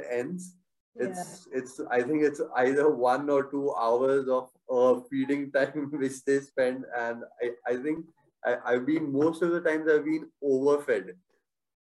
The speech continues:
Speaker 1: <laughs>
Speaker 2: I think this says so much about the hospitality of the Kashmiri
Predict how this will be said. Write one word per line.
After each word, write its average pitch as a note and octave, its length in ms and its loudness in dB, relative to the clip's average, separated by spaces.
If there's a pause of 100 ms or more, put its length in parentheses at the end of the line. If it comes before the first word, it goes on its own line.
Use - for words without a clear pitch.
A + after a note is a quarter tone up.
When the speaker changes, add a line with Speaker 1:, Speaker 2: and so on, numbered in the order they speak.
(100)
Speaker 1:
<laughs> - 20 -6 (600)
Speaker 2:
I G#3+ 120 6
think B3+ 200 8
this C4 140 6 (120)
says B3+ 200 8 (220)
so G#3 120 6
much A3+ 220 2
about G#3 340 4
the A3 100 2
hospitality F3+ 1040 -4
of F3+ 160 -4 (200)
the E3 60 -20 (140)
Kashmiri D#3 380 -20